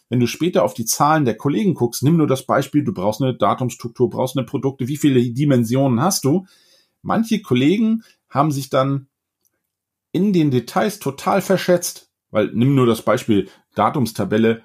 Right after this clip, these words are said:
Markus, da kannst du keinen Tag für aufschreiben, wenn du das brauchst, dann stimmt da was nicht. Aber wenn du es noch nie gemacht hast, die Erfahrung nicht hast, verschätzt du dich. Und das Interessante war wirklich nach der dritten Runde habe ich mich, ich lag in etwa bei fünf Prozent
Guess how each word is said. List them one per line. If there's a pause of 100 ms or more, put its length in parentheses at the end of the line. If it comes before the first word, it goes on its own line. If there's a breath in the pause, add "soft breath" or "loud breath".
Markus,
da
kannst
du
keinen
Tag
für
aufschreiben,
wenn
du
das
brauchst, (160 soft breath)
dann
stimmt
da
was
nicht. (320 soft breath)
Aber
wenn
du
es
noch
nie
gemacht
hast,
die
Erfahrung
nicht
hast, (180)
verschätzt
du
dich. (520 soft breath)
Und
das
Interessante
war
wirklich
nach
der
dritten
Runde (880)
habe
ich
mich,
ich
lag
in
etwa
bei
fünf
Prozent